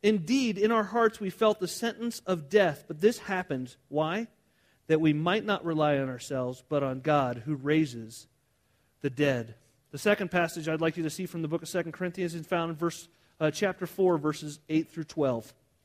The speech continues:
So if you flip over there with me. Verses four, verses eight, uh, chapter four, verses eight through twelve.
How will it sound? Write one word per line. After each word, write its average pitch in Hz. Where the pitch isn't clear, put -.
So 175
if 151
you 170
flip 170
over 151
there 147
with 139
me. 127
Verses 196
four, 190
verses 165
eight, 165
uh, 143
chapter 175
four, 156
verses 147
eight 143
through 151
twelve. 117